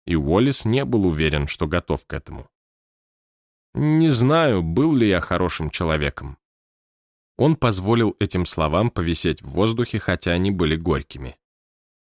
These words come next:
"Что делает человека хорошим?" размышлял Хьюго. "Поступки,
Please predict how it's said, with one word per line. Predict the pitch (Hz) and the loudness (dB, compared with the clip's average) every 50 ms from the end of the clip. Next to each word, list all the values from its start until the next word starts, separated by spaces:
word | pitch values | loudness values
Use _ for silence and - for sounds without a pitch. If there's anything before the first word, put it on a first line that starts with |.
| _ _ | _ _
"Что | - - - - - - 87 82 78 78 78 76 76 | -12 -12 -12 -8 -2 0 2 2 2 2 2 2 0
делает | 73 71 73 82 82 80 78 76 73 71 - | -2 -2 -2 0 0 0 0 0 -2 -2 -4
человека | - - 82 76 73 71 67 69 - - - | -6 -4 -2 0 0 0 -2 -4 -8 -8 -14
хорошим?" | - - 80 78 73 71 - - - - 64 76 - _ _ _ _ - | -6 -4 -2 -2 -2 -2 -4 -6 -8 -10 -12 -14 -20 _ _ _ _ -4
размышлял | 90 82 82 73 73 73 73 - - 80 71 67 60 | -2 -2 -2 -2 -2 -4 -4 -2 -2 -2 -2 -2 -4
Хьюго. | - - - 73 64 62 62 - - - _ _ _ _ _ _ _ _ | -8 -10 -10 -10 -10 -8 -12 -16 -20 -20 _ _ _ _ _ _ _ _
"Поступки, | - 82 78 - - - 80 76 71 - - - - 76 | -2 -2 -2 -2 -4 -4 -4 -4 -4 -4 -8 -8 -8 -8